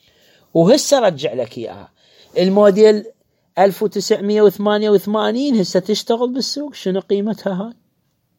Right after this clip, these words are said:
موديل ألفين وعشرين اليوم نازل بالسوق، يقول لك الشارعي: "رجعها مثل ما هي". الشاة ترد تتبيعها باليو-، بأيام العيد يصعد أسعارهن على مود الضحايا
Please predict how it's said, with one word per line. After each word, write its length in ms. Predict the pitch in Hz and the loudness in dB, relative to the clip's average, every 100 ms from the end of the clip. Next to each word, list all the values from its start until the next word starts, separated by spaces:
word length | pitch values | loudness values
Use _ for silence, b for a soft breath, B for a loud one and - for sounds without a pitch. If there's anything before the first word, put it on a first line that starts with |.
| _ - | _ -12
موديل 400 | 101 110 120 123 | -6 0 4 4
ألفين 400 | 127 139 139 135 | 2 0 -4 -4
وعشرين 480 | 110 120 135 175 208 | -6 -8 -6 -6 -4
اليوم 260 | 208 208 | -4 -6
نازل 340 | 202 190 180 170 | -6 -6 -6 -8
بالسوق، 340 | 160 - - _ _ _ _ _ - | -10 -16 -20 _ _ _ _ _ -6
يقول 260 | 110 123 | 0 2
لك 160 | 120 120 | 2 0
الشارعي: 500 | 120 - 127 123 143 | -4 -4 -2 -2 -2
"رجعها 420 | 120 104 113 107 | -4 -6 -10 -10
مثل 240 | 117 104 - | -12 -16 -20
ما 160 | - 107 | -20 -20
هي". 60 | 151 165 _ _ _ _ _ _ _ _ _ _ _ _ _ _ _ _ _ _ _ _ _ _ _ _ _ _ _ _ _ _ - | _ _ _ _ _ _ _ _ _ _ _ _ _ _ _ _ _ _ _ _ _ _ _ _ _ _ _ _ _ _ _ _ 0
الشاة 460 | 180 - - 247 269 | 2 2 2 2 2
ترد 480 | - 254 269 269 | -2 0 2 2
تتبيعها 800 | 240 - 240 240 294 185 202 214 _ _ _ | -2 -8 -6 -4 -2 -2 -4 -6 _ _ _
باليو-، 480 | 139 208 240 247 226 | 0 2 4 2 0
بأيام 540 | 180 214 269 277 269 | 0 2 2 0 0
العيد 460 | 277 262 269 285 277 | 0 0 -2 -2 -2
يصعد 380 | 294 285 247 233 | -2 -2 0 2
أسعارهن 720 | 247 214 185 190 214 190 185 | 2 0 -4 0 2 2 -2
على 240 | 170 196 | -2 -2
مود 200 | 202 196 | 0 2
الضحايا 720 | 180 160 185 - 170 113 104 | 0 0 -4 -2 -4 -4 -8